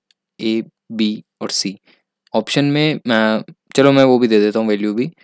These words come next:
ऑप्शन में वैल्यू हो जाएगी थर्टी एट, अ, फिर दे देते हैं इसमें वैल्यू फ़ोर्टी, फ़िफ़्टी, और थर्टी टू। ठीक है, अब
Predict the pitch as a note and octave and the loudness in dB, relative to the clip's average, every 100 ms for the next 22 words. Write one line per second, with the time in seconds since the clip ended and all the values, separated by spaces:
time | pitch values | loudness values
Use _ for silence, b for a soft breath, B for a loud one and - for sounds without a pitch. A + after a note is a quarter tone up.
0 | b b _ - G#2 - B2 B2 A2 A2+ | b b _ -8 -6 -2 0 2 2 2
1 | B2 A2+ A#2 - G#2 A2+ A2+ C3 - _ | 2 2 0 -2 -4 0 0 0 -10 _
2 | _ _ _ _ _ _ b b b _ | _ _ _ _ _ _ b b b _
3 | - G#2 G2 G2 G2+ G2+ F#2+ G#2+ G#2+ G#2+ | -6 -4 -2 -4 -4 -6 -2 -2 0 -2
4 | F#2 A2 G#2+ G#2+ A2 A2 A2+ A2 - A2 | -4 -4 -2 -2 -4 -8 -8 -10 -10 -6
5 | G#2 G#2 G#2+ A2 A#2+ D3 _ - - - | -4 -4 -4 -4 -6 -8 _ -20 -10 0
6 | G#2 - C#3 - _ _ _ _ _ _ | 0 0 -6 -6 _ _ _ _ _ _
7 | _ _ _ _ _ - - A#2+ - - | _ _ _ _ _ -14 -4 -4 -2 -6
8 | C3+ - _ _ _ _ _ - G#2+ A#2 | -6 -10 _ _ _ _ _ -8 -8 -8
9 | - G#2+ G2 - B2 _ _ _ _ _ | -6 -6 -6 -14 -20 _ _ _ _ _
10 | _ _ _ _ _ _ _ _ _ _ | _ _ _ _ _ _ _ _ _ _
11 | _ _ _ - D3 E3 - _ B B | _ _ _ -10 -4 -4 -6 _ B B
12 | - C3+ | -6 -4